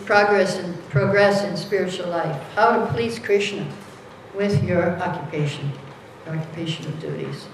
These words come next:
And so this is, uh, Prabhupada said, "A government, a responsible government, must teach Krishna consciousness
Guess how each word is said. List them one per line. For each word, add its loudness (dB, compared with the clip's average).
And -2
so 4
this 0
is, 0
uh, 2
Prabhupada 2
said, 2
"A 2
government, 6
a 2
responsible 2
government, 4
must 4
teach -2
Krishna 0
consciousness 2